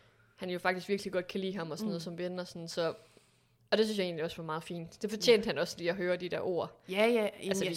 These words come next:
Speaker 2: synes også, det var jo meget modent, det der med lige at sige, "Ved du hvad, det her, det var et spil.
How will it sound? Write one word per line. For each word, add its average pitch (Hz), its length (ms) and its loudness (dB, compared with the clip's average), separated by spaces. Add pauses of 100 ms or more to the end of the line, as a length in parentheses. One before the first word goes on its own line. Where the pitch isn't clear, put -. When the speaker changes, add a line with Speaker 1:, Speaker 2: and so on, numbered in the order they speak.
Speaker 2:
synes 240 100 0
også, 220 240 2
det 233 100 2
var 220 100 6
jo 170 60 2
meget 170 240 0
modent, 202 460 0
det 165 120 -8
der 160 100 -2
med 165 160 -6
lige 170 180 -4
at 160 80 -6
sige, 170 480 -8 (500)
"Ved 190 140 -2
du 185 60 -4
hvad, 175 260 0 (360)
det 208 120 2
her, 202 80 2
det 196 160 0
var 185 60 4
et 160 120 -4
spil. 254 420 2